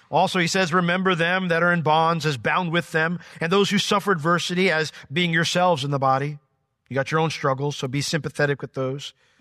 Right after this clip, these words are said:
who are going through difficult times. "Marriage is honorable, marriage is honorable in all, and the bed undefiled, but whoremongers and adulterers God will judge. Be pure."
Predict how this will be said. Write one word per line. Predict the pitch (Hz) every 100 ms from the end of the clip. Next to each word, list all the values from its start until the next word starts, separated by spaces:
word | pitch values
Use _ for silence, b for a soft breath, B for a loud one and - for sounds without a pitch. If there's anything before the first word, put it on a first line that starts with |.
| b
who | 131
are |
going | 120 131 123
through | - 131 139 139 _ _ _ _ _ _ - - _ _ 127
difficult | 127 123 123 120
times. | - 113 123 135 - - _ _ _ _ _ _ _ _ _
"Marriage | - 170 196 185
is | 175
honorable, | 185 180 185 175 185
marriage | 170 185 196
is | 180 180
honorable | 185 185 185
in | 180
all, | 170 180
and | 160
the |
bed | 151 165
undefiled, | 175 170 - 165 170 170
but | 147
whoremongers | 160 160 160 165 160 156
and |
adulterers | 156 151 156 165 131
God | 147 143
will | 151
judge. | 131 135 139 135 143
Be | 147
pure." | - 135 135 127